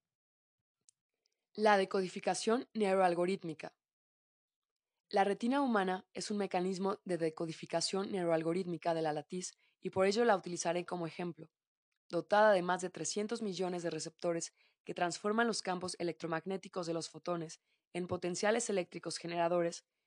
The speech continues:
constituida por lo menos de tres capas de células de interconexión, que son otros tantos niveles de neuroalgoritmización y de un millón de axones de salida, la retina transforma una porción de la latiz en un código eléctrico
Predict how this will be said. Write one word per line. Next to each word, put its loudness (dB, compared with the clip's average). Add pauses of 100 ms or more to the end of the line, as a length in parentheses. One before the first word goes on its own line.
(300)
constituida -2
por -2
lo 0
menos -2
de -4
tres -4
capas 0
de -4
células -4
de -4
interconexión, -6 (420)
que -6
son -4
otros -4
tantos -2
niveles -4 (280)
de -6
neuroalgoritmización -2 (360)
y 0
de 4
un 2
millón 0
de 0
axones -4
de -6
salida, -4 (520)
la 4
retina 2
transforma -2 (580)
una -2
porción 0
de 0
la 2
latiz -4
en -4
un 0
código 0
eléctrico -4